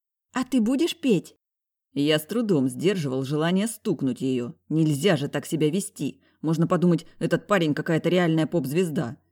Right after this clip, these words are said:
Сейчас каждый тиктокер строил из себя не весь что, а люди только и рады возводить их на пьедестал. "За этим все и соберутся, Чика",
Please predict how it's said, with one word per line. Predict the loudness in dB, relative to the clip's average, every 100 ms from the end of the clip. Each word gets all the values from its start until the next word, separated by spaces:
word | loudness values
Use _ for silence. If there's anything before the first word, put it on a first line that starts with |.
| _
Сейчас | -6 -2 -2
каждый | 0 2 2
тиктокер | 2 -2 2 2 0
строил | -4 0 2 2
из | 0
себя | -2 0
не | 2
весь | 0 -2
что, | -6 -6 -6 -8 _ _
а | 0 2
люди | 2 0
только | 0 2
и | 2
рады | 2 0 -2
возводить | 0 0 0 -4
их | -6
на | -6
пьедестал. | -4 -2 -4 -4 -6 -6 -12 _ _ _ _ _
"За | -4 0
этим | 4 4 4 0
все | 2 2
и | 2
соберутся, | 2 2 2 0 -2 -6
Чика", | -2 -2 -2 -4